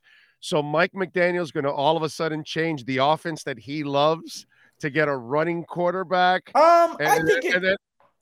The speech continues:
Speaker 2: uh, no,
Speaker 1: he's
Speaker 2: I think
Speaker 1: not.
Speaker 2: that offense works with a running quarterback. I think it, I think it works with an athletic quarterback. I, I still, I do believe, I think if you added,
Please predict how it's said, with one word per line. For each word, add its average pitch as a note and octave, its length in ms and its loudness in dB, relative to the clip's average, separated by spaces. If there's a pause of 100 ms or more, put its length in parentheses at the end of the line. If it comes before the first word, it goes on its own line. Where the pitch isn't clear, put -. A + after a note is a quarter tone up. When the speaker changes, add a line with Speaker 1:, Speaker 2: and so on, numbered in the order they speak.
Speaker 2:
uh, B3 160 4
no, C#4+ 300 6
Speaker 1:
he's G3+ 120 -4
Speaker 2:
I B3 40 4
think C4+ 140 2
Speaker 1:
not. A3 160 6
Speaker 2:
that C#4+ 140 4
offense B3+ 400 2
works A#3+ 320 0
with D#3 180 -12
a C#3 40 -4
running G#2+ 320 -6
quarterback. - 560 -14
I B2 60 -2
think F#3+ 180 -8
it, G3 80 -2 (180)
I F3+ 120 0
think G3 180 -8
it F3+ 80 -10
works E3 240 -10
with D3+ 120 -10
an C#3 120 -2
athletic A2+ 460 -6
quarterback. - 420 -14 (140)
I, C3+ 220 0
I C#3 120 0
still, C#3 480 -10
I D#3 140 4
do D#3 180 -8
believe, C3+ 340 -10 (200)
I F#3+ 80 6
think G#3+ 320 -4
if C#3 120 -8
you G3 220 -12
added, D3 400 2